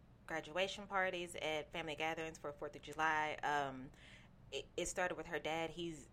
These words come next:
he's always done music kind of behind the scenes. Um, so, like, even, like she said in her interview, uh, or you'll see in her interview, she said that it started, like, in the closet. Um,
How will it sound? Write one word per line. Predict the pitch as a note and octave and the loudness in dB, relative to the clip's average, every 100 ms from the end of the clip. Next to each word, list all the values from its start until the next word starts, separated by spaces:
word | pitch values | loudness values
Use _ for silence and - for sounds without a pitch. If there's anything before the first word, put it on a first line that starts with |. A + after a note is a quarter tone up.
| - | -14
he's | D#3 F3 E3+ | -10 -8 2
always | D#3 D#3 D#3+ | 4 4 2
done | D#3+ D#3 D3+ | 0 -2 -2
music | D#3+ D3+ C3+ | -4 -2 -4
kind | F3+ D#3+ | -2 -2
of | C#3+ | -2
behind | D3 D#3+ D#3 | 0 0 0
the | |
scenes. | D3+ D#3+ D#3 D#3 D3+ - | -2 -2 -2 -4 -6 -2
Um, | D3 C#3+ C3+ - F#2 | 0 0 -4 -8 -12
so, | - - D#3 D3 C#3+ C#3+ - - - - - - - - - - - - | -8 4 6 6 4 2 -8 -16 -18 -18 -18 -18 -18 -20 -20 -20 -18 0
like, | D3+ C#3+ | 0 0
even, | F3 F3+ - | 0 2 4
like | E3 | 4
she | - | 2
said | F3+ E3+ E3 - - - | 2 4 4 0 -8 -6
in | D3+ | -4
her | D#3+ | 0
interview, | C3 E3+ D3+ D3+ | 0 0 0 -2
uh, | D3+ D3+ C#3+ | 2 0 4
or | F3+ | 6
you'll | E3+ E3 | 6 2
see | D#3+ F3 | -2 -2
in | |
her | D#3+ | -2
interview, | - D3 C#3+ | -4 -6 -6
she | - D#3 | -6 -6
said | - D3+ | -2 0
that | D3 | 0
it | C#3+ | -2
started, | - D3 | 2 4
like, | D3+ - | 4 0
in | D3 | -4
the | |
closet. | - D3+ C#3 C#3+ C3 | 0 4 4 2 0
Um, | - C#3+ C3 | 4 4 2